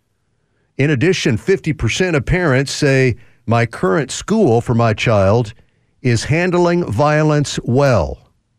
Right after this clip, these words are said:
Fifty percent say, "The current school my child is attending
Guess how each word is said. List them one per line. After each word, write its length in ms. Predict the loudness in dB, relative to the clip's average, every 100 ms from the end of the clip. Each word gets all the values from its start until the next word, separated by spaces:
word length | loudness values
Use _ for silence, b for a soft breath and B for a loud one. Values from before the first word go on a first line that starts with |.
| _ _ _ _ _ _ _
Fifty 400 | _ -4 -2 -2
percent 540 | -2 -2 0 0 -2 -2
say, 280 | 0 2
"The 100 | 2
current 360 | 0 0 -2 -2
school 280 | -2 0 2
my 140 | 0
child 400 | -2 0 0 2
is 160 | 0 -2
attending 560 | -2 -2 0 0 0